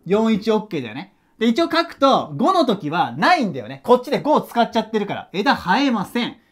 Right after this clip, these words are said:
六の時も枝生えませんって。これでいい、樹形図は。サイコロの問題はね。で、枝の数数えると、一、二、三、四、五、六、七、八、九、十本ある。で、分母は三十六って分かってるから、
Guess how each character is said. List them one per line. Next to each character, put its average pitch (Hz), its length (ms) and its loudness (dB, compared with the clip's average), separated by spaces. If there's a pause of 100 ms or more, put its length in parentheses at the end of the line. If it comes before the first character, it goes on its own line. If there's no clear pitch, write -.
(260)
六 208 240 -2
の 285 100 0
時 262 220 0
も 220 100 -4
枝 151 240 -4
生 165 280 -6
え 240 40 0
ま 208 140 0
せ 269 240 -2
ん 156 60 -6
っ - 20 -
て。 - 180 -20 (640)
こ 311 200 0
れ 359 60 2
で 339 200 0
い 185 60 -2
い、 - 20 -14
樹 160 160 -6
形 175 240 2
図 120 80 -14
は。 - 160 -14 (600)
サ 269 200 2
イ 294 80 6
コ 339 80 2
ロ 285 80 2
の 190 80 -2
問 202 200 0
題 202 140 4
は 202 60 0
ね。 262 200 -8 (1300)
で、 269 140 2
枝 269 180 6
の 269 80 -2
数 262 240 -2
数 240 260 0
え 233 60 4
る 226 80 0
と、 247 220 2
一、 233 120 -4
二、 214 140 -2
三、 196 180 -2
四、 190 160 -4
五、 180 140 -4
六、 175 180 -4
七、 160 160 -4
八、 160 260 -8
九、 143 260 -4
十 151 240 0
本 - 360 -2
あ 180 120 2
る。 147 100 -6
で、 240 100 2
分 277 360 2
母 277 100 2
は 262 80 6
三 269 300 2
十 180 140 0
六 170 220 0
っ - 40 2
て 170 100 -4
分 175 240 0
か 359 140 -2
っ 359 100 -16
て 185 100 0
る 151 80 -4
か 147 100 -4
ら、 143 260 -6